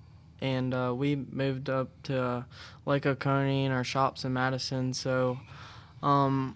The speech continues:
my grandpa had moved up to Hiawassee, um, about five, four or five years ago. So, um,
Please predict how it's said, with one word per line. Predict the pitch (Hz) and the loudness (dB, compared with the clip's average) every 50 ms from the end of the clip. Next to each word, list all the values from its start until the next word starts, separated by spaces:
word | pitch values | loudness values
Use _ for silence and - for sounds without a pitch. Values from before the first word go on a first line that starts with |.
| - - | -10 -6
my | - 143 151 156 | 0 2 4 6
grandpa | 147 165 170 165 156 156 156 151 | 6 8 6 6 6 6 6 6
had | 147 139 | 8 6
moved | 139 143 143 143 139 147 | 6 2 2 2 2 0
up | 143 131 135 | 0 0 0
to | 151 | -2
Hiawassee, | 147 143 139 135 139 143 143 139 - 147 143 143 139 139 139 127 | -2 0 2 2 2 2 2 0 0 0 0 0 0 0 0 -2
um, | 113 127 127 127 127 123 123 123 117 | -2 -2 -2 -2 -2 -2 -2 -4 -4
about | 120 131 127 127 120 - - - | -2 0 0 0 0 -2 -8 -12
five, | - - 143 139 135 139 135 139 143 - - - - - - | -4 0 2 4 4 2 0 -2 -10 -14 -16 -20 -20 -20 -10
four | - - 170 170 | 0 4 4 4
or | 156 | 6
five | 160 147 139 135 127 | 6 4 2 2 2
years | 127 131 131 127 | 0 -2 -2 -2
ago. | 131 139 131 127 127 131 127 131 | -4 -2 0 2 2 2 0 -2
So, | 135 - - 135 127 127 123 123 | -4 -4 -2 0 0 0 0 0
um, | 123 123 123 123 123 123 120 127 | 0 0 0 0 -2 -2 -4 -6